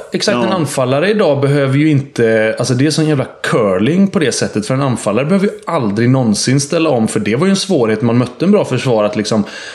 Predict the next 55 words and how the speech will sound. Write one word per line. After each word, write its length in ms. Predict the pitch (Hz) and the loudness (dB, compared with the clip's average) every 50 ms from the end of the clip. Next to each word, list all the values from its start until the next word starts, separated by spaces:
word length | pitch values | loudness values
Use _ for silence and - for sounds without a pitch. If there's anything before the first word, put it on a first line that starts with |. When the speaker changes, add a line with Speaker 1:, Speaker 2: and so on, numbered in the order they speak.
| - - | -18 -10
Speaker 1:
Fan, 240 | - - 135 117 113 | -6 -4 -2 0 0
jag 180 | 110 107 101 | 0 0 -2
tar 100 | - 117 | -2 -4
sats 440 | 104 - - 185 185 185 - - - | -4 -2 -2 -2 -4 -4 -4 -4 0
mot 160 | 165 156 147 | 0 0 0
den 100 | - 156 | 2 0
här 140 | 139 127 113 | 0 0 0
vinkeln, 560 | 104 113 113 110 98 - - - 117 127 131 | 0 0 0 0 0 -2 -4 -4 -2 0 0
men 120 | 117 117 113 | 0 0 -2
han 240 | 101 120 131 160 170 | -2 -2 -2 0 0
är 60 | 147 | -2
snabb 420 | - - - 131 113 104 98 98 | -2 -2 -2 -2 -2 -2 -2 -2
och 80 | 104 101 | 0 0
bra, 280 | 104 113 113 113 127 | 2 2 2 2 2
så 140 | 123 - - | 0 0 0
jag 80 | 113 110 | -2 0
får 100 | - 113 | 0 -2
liksom 200 | 110 101 113 104 | 0 0 0 0
så 60 | 104 | 0
här, 80 | 98 98 98 | 0 -2 -2
sista 320 | - - 139 123 - 135 | -4 -4 -2 -2 -2 -2
steget 320 | 131 - 202 175 127 117 - | -2 -2 -2 -2 -2 -4 -2
får 100 | - 117 | 0 0
jag 80 | 110 107 | 0 0
ställa 320 | - - 120 110 117 113 | -2 -2 -2 0 0 -2
om, 360 | - - 151 170 175 151 120 113 | 0 0 0 2 2 2 0 0
för 100 | - 123 | 0 -2
annars 200 | 110 107 107 - | -2 -2 -2 -2
så 60 | - | -2
blir 140 | 139 - 151 | 0 0 2
det 60 | - 135 | 2 2
en 80 | 131 | 0
kollision 560 | 131 131 120 117 104 - 123 120 113 110 110 | 0 0 -2 -2 -2 0 0 0 2 2 2
eller 160 | 110 107 107 104 | 2 2 0 0
det 80 | 107 | 2
blir 120 | 107 110 104 | 2 0 0
skaderisk 680 | - - 127 113 110 101 104 104 104 104 - - - | 0 0 0 0 0 0 0 0 0 0 -2 -2 -2
och 60 | 110 | -2
så 60 | 104 110 | 0 0
här. 100 | 98 - - - - - - - - - - - | -2 -4 -8 -16 -16 -16 -16 -18 -20 -18 -8 -4
Och 120 | - 202 | -2 0
det 160 | 175 202 170 | 2 2 2
var 140 | 143 135 170 | 2 0 0
inget 280 | 190 180 156 147 143 - | 0 2 0 0 0 0
problem, 480 | 151 156 151 160 202 226 202 143 110 | 0 0 2 2 2 2 2 0 0
för, 400 | - - 147 143 139 - - 151 151 | 0 0 0 0 -2 -4 -2 0 2
eh, 120 | 151 147 | 2 2
Lars 200 | 147 147 143 143 | 2 2 0 0
Christiansen 680 | - 156 139 - - 151 131 113 110 - - 135 143 147 | 0 -2 -2 0 0 0 0 0 -2 -2 0 0 2 2
gjorde 400 | 156 156 143 131 131 131 135 131 - 127 - - - 151 131 | 2 2 2 2 2 2 0 0 -2 -6 -12 -12 -12 -10 -4
tusen 580 | - 160 139 123 107 - - 127 120 123 120 123 | 0 0 0 0 0 0 -2 0 0 0 2 2
mål 240 | 135 123 113 113 113 | 2 2 2 2 0
i 40 | |
Bundesliga 540 | 113 120 117 110 107 101 - 113 104 107 110 | 0 2 2 2 2 0 0 -2 0 0 0
ändå. 400 | 113 131 160 208 196 147 - - | 2 2 2 2 2 0 -2 -6